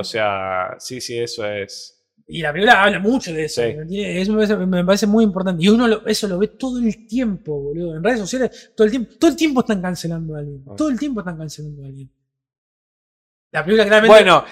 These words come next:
Speaker 2: y ella así todo en la película, yo pienso que ella también es así. Porque
Speaker 1: Sí.
Speaker 2: ponele, o sea, pero y a la vez me parece que tiene un poco más de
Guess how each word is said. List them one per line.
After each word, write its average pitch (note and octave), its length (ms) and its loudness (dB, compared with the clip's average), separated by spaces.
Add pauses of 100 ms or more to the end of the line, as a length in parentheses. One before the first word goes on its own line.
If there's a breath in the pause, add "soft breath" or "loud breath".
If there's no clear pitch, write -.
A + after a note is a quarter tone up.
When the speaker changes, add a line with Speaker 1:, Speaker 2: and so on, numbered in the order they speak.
Speaker 2:
y F3+ 140 2
ella A3+ 280 4
así F#3 300 -2
todo G3+ 360 2
en F3 80 -4
la D3+ 120 2
película, D#3 720 2
yo F3+ 300 -2
pienso G3 1000 -6 (920)
que A#2 180 -10
ella G3 240 4
también F3+ 340 2
es F3+ 100 -4
así. - 640 -8 (920)
Porque D3+ 220 4
Speaker 1:
Sí. - 40 -6
Speaker 2:
ponele, E3+ 560 4 (100)
o D3 80 2
sea, E3+ 280 6
pero D#3+ 240 4
y D#3+ 100 2
a D#3 80 8
la D#3+ 160 6
vez G#3+ 380 0
me D#3+ 120 -2
parece E3+ 300 2
que E3+ 80 -4
tiene E3+ 160 -6
un F3 80 -6
poco E3+ 220 0
más E3+ 180 4
de B2+ 1040 0